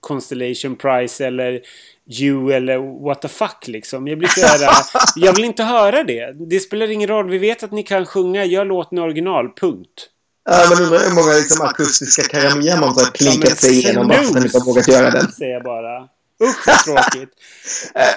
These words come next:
Speaker 2: jag håller med dig helt.
Speaker 1: Ja.
Speaker 2: Så att jag, jag, jag tyckte det var ett helt okej program, men jag tror inte att jag kommer plocka in en enda av låtarna på någon lista, alltså, jag, som jag lyssnar på. Och jag har för övrigt inte en enda Så Mycket Bättre låt på någon av mina listor som jag lyssnar mycket på, på Spotify.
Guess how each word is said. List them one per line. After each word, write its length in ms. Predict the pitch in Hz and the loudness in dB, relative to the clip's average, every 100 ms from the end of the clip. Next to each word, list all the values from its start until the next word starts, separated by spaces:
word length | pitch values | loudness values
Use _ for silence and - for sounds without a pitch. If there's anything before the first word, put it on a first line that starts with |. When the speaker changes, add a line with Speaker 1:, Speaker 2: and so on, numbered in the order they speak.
| - _ - | -4 _ 0
Speaker 2:
jag 100 | 202 | 4
håller 120 | 220 | 4
med 80 | 208 | 6
dig 100 | 190 | 4
helt. 260 | 180 277 - - | 4 0 -10 -20
Speaker 1:
Ja. 80 | - | -6
Speaker 2:
Så 100 | - | 0
att 100 | 196 | 4
jag, 280 | 208 214 214 | 6 6 6
jag, 300 | 220 226 226 | 6 6 4
jag 140 | 220 214 | 0 -2
tyckte 220 | - 233 | 0 0
det 60 | |
var 120 | 220 220 | 2 2
ett 80 | |
helt 220 | 226 220 208 | 2 0 -2
okej 200 | 202 190 | -4 -2
program, 320 | 165 170 165 | 2 2 2
men 140 | 170 | 2
jag 240 | 175 175 175 | 2 2 2
tror 160 | 185 | 0
inte 160 | 180 185 | 0 -2
att 80 | 185 | 0
jag 140 | 180 | 0
kommer 160 | 170 165 | 2 0
plocka 260 | 175 - | 2 0
in 140 | 151 - | 0 -2
en 240 | - 165 | -2 0
enda 180 | 160 139 | 2 2
av 80 | 131 | 4
låtarna 540 | 139 127 127 127 127 - - | 2 2 0 2 2 0 2
på 100 | 131 | 2
någon 160 | 135 | 4
lista, 320 | 135 135 - | 4 4 4
alltså, 380 | 139 - - - | 4 2 0 4
jag, 100 | 131 127 131 - - | 4 2 -4 -10 -6
som 160 | 135 | 0
jag 80 | 127 | 4
lyssnar 260 | 131 - 123 | 4 2 2
på. 100 | 131 | 4
Och 320 | 151 156 175 | 6 6 8
jag 120 | 165 | 8
har 80 | 196 | 6
för 120 | 214 | 4
övrigt 160 | 202 156 | 2 2
inte 180 | 170 196 | -2 -4
en 300 | - 196 196 | -4 -2 -2
enda 400 | 156 139 143 143 - _ | 0 4 2 2 -8 _
Så 140 | - 151 | -12 -8
Mycket 200 | 135 143 | -6 -4
Bättre 220 | 151 143 | -4 0
låt 300 | 147 160 - | 0 0 -2
på 60 | 139 | -2
någon 180 | 131 | -2
av 80 | 123 | -2
mina 140 | 123 117 | -4 -2
listor 320 | 123 - 127 | 0 0 0
som 120 | 139 | -2
jag 100 | 117 | -2
lyssnar 240 | 113 - | -2 -4
mycket 200 | 123 127 | -4 -4
på, 100 | 123 | -2
på 100 | 135 | -2
Spotify. 440 | 117 135 139 - | 0 0 0 -2